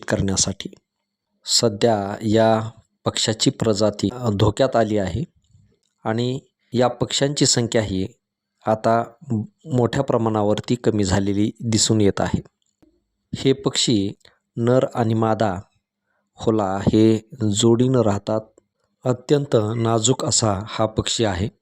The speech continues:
आणि पाणवठ्याच्या ठिकाणी सर्रासपणे हा आढळून येतो,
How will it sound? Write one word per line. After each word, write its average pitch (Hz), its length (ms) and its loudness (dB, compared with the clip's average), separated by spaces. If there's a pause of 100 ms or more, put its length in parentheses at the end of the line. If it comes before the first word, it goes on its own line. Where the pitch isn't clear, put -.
(420)
आणि 131 300 -2
पाणवठ्याच्या 139 840 0 (160)
ठिकाणी 107 480 0 (760)
सर्रासपणे 113 880 -2
हा 107 300 0
आढळून 120 400 4
येतो, 107 360 -2